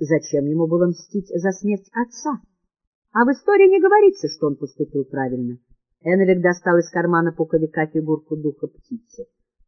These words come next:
Можешь мне что-нибудь рассказать вот об этом? Грейвольф повертел ее в руках. Это не с западного побережья, нет. Мрамор. Откуда это? С твоей родины? Из Кейп-Дорсета.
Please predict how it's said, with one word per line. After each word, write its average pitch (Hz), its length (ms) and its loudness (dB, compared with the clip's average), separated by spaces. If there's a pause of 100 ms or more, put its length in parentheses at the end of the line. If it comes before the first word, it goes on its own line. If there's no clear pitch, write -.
Можешь 311 340 0
мне 147 120 -4
что-нибудь 139 400 -6
рассказать 139 560 -8
вот 135 180 -10
об 139 180 -6
этом? - 320 -14 (460)
Грейвольф 190 580 2
повертел 180 480 -2
ее 165 120 2
в 165 60 -6
руках. 165 420 -4
Это 175 200 -6
не 220 120 -2
с 202 60 -10
западного 127 500 -4
побережья, 123 600 -8
нет. 165 300 -4 (480)
Мрамор. 143 440 0 (800)
Откуда 214 440 -6
это? - 240 -18 (580)
С - 100 -20
твоей 156 320 2
родины? 175 440 -2 (540)
Из - 360 -4
Кейп-Дорсета. 233 920 -2